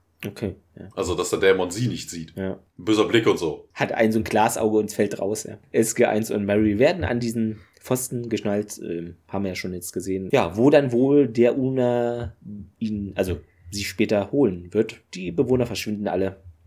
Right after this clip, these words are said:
Speaker 1: „Ja, es tut mir so leid, Mary“, meint Simon noch. „Du musst dich nicht entschuldigen, hilf ihr lieber“, <laughs> meint O'Neill. „Ja, aber der Kanonikus hat doch gesprochen.“ „Ja, und wer bist du, der Dorftrottel?“, fügt er mal kritisch an der O'Neill.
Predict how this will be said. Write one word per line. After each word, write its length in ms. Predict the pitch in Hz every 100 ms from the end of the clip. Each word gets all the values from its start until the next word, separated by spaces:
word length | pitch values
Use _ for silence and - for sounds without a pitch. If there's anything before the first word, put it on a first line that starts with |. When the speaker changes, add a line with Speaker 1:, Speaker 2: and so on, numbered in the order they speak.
| - -
Speaker 1:
„Ja, 320 | 104 107 107
es 100 | -
tut 140 | - 220
mir 100 | 185
so 80 | 170
leid, 320 | 139 151 147
Mary“, 300 | 110 120 120
meint 260 | 107 107 110
Simon 360 | - 95 104 98
noch. 240 | 98 - - 90
„Du 80 |
musst 220 | 113 135 123
dich 100 | 117
nicht 140 | 117
entschuldigen, 480 | 120 - 151 113 101
hilf 340 | 113 151 - -
ihr 160 | 101
lieber“, 340 | 95 95 110 - - -
<laughs> 200 | 170 -
meint 240 | 95 92
O'Neill. 380 | 98 98 110 - -
„Ja, 200 | 92 92
aber 160 | 95 -
der 120 | 156
Kanonikus 720 | 160 156 160 185 175 160 147
hat 120 | 143 143
doch 100 | 131
gesprochen.“ 600 | 123 - 127 135 131 120
„Ja, 160 | 104
und 180 | 104 101
wer 100 | 104
bist 200 | 101 -
du, 140 | 156 196
der 140 | 110
Dorftrottel?“, 640 | - 147 - - 143 160 165
fügt 260 | 156 147
er 100 | 131
mal 260 | 127 127 123
kritisch 300 | - 127 123
an 160 | 123 113
der 260 | 110 104 -
O'Neill. 280 | 110 110